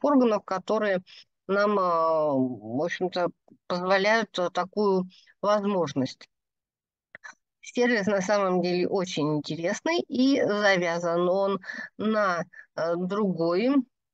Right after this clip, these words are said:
э, сервис. Это на, э, работу личного кабинета Е Н С. А, поэтому я про него вот так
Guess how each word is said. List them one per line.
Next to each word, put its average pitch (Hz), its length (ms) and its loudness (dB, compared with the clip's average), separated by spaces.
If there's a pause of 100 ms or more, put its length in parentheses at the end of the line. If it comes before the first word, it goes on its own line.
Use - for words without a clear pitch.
(120)
э, - 640 -8 (440)
сервис. 285 600 -4 (340)
Это 233 360 0
на, 214 420 0 (460)
э, - 680 -4
работу 220 380 -2
личного 190 560 -2
кабинета 180 760 -2 (560)
Е 202 360 0
Н 175 140 2
С. 170 680 0 (920)
А, 180 300 -2
поэтому 220 400 0
я 190 240 -2
про - 180 -4
него 175 320 0
вот 185 120 -4
так 170 140 -2